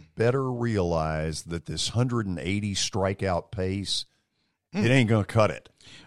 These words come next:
Speaker 2: W-, well, a hundred and eighty strikeout pace wouldn't cut it for a thirty home run hitter. This just in, Dansby ain't hitting thirty.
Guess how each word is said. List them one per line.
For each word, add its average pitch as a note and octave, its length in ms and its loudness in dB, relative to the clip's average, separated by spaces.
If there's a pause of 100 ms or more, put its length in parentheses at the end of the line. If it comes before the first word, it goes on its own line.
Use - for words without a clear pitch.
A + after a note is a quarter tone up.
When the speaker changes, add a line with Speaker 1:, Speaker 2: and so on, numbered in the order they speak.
Speaker 2:
W-, F#3+ 160 -6 (840)
well, B3+ 280 6 (260)
a E3+ 60 2
hundred D4 340 8
and - 80 6
eighty G#3 120 6
strikeout F#3 580 4
pace F3 320 4
wouldn't C#3+ 240 0
cut F3+ 180 2
it C#3 100 -2
for B2 160 -2
a A2+ 40 -2
thirty E3+ 340 2
home A#2 260 0
run G#2 160 -2
hitter. G#2 280 -2 (260)
This D#3 200 -2
just C#3+ 240 -2
in, B2+ 200 -4 (260)
Dansby C3+ 380 0
ain't A#2+ 160 -2
hitting A2 240 -2
thirty. G2+ 380 -4